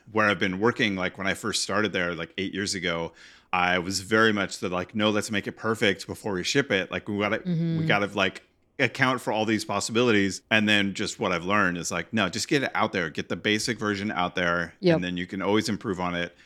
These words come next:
Speaker 1: But you can also learn that, hey, maybe we don't need to improve on it. Uh, maybe that, that'll be fine for years even before we really need to do that next step.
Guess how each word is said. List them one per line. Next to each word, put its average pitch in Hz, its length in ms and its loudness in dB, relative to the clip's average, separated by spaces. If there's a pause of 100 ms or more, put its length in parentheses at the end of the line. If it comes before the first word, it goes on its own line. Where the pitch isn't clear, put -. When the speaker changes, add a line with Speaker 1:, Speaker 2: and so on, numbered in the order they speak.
(320)
Speaker 1:
But 92 580 0
you 101 140 -6
can 104 160 -4
also 101 400 2
learn 92 340 0
that, 90 360 -2
hey, 107 180 -6
maybe 104 200 2
we 104 140 2
don't 104 220 -2
need 101 160 -2
to 95 80 -2
improve 87 340 -4
on 85 160 -4
it. 80 220 -8 (100)
Uh, 80 320 -2
maybe 90 220 -2
that, 90 280 -2
that'll 92 180 -2
be 90 100 -4
fine 95 360 -2
for 87 400 -6
years 101 480 0
even 87 280 -4
before 92 300 -2
we 92 180 -2
really 90 240 -4
need 87 180 -6
to 87 60 -8
do 90 440 -6 (280)
that 85 200 -6
next 80 280 -10
step. - 340 -10